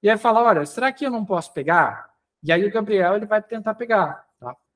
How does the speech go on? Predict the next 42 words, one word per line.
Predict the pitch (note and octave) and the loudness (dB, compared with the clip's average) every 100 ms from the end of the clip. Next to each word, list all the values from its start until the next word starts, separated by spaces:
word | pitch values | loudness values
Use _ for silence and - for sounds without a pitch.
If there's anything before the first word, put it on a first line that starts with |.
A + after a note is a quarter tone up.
| _ _ _ _ - | _ _ _ _ -2
É, | C#3+ C3+ | 0 0
desculpa. | - - - A#2 - _ _ _ - | -4 -10 -6 -6 -8 _ _ _ -2
E | E3 | 4
aí | E3+ G#3 - | 4 4 0
o, | G#3 A3 F#3 | -6 -4 -6
o | |
criador | F#3 B3+ C#4 A3 E3 A#3+ F4 | -4 2 4 4 4 4 4
do | C#4+ | 2
projeto, | G3+ F#3+ C#3+ C#3+ G3 F#3+ A#2+ | -4 -2 -2 0 0 0 -6
vamos | D#3+ F3+ | -12 -8
falar | D#3 D#3 | -6 -6
de | |
projetos | D3 D3+ C3+ C#3 C3+ B2+ A2 - | -8 -8 -6 -4 -6 -10 -14 -20
de | |
forma | B2 C#3+ C3+ B2+ _ | -10 -10 -8 -12 _
ampla, | - F#3 F#3+ B2+ | -4 -4 -2 -4
né? | A#2+ A#2+ | -4 -4
Não, | B2+ C#3+ | -4 -4
não | B2+ A#2+ C3 | -8 -8 -8
aqui | B2 B2+ | -8 -14
só | - | -12
do | C3 | -10
Pandas | - B2+ A#2+ | -8 -8 -6
A | A#2 C3 G3+ | 0 4 4
I, | D3+ - _ _ _ | 2 -4 _ _ _
mas | E3 E3+ | 2 4
aqui | G3 C4+ | 4 4
no | D4 | 2
issue, | B3+ C#4 - D#4+ D4+ - _ _ _ | 2 2 2 2 2 -4 _ _ _
a | - G3+ G#3+ | 2 4 4
pessoa, | A#3 - A3 A#3 | 2 0 2 4
ela | A#3+ | 4
pode | - G3+ A3+ A3 B3 | 4 6 8 6 -2
ir | A#3+ | -4
vir | G#3 G#3+ G#3+ A3+ | -6 -4 -4 -2
e | G#3+ | 4
alocar | G#3+ A3+ G#3+ F#3+ | 4 4 2 0
você | E3+ B3+ D4 - A3 D#4+ D#4+ _ _ _ _ _ _ | 0 -2 -2 0 0 0 -6 _ _ _ _ _ _
pra | B3 | 4
resolver | D#4 E4 D4+ B3+ C4+ | 4 4 2 2 0
esse | C4+ | -2
problema. | C#4 B3+ A#3+ E3+ A2 | -6 -4 -2 -2 -6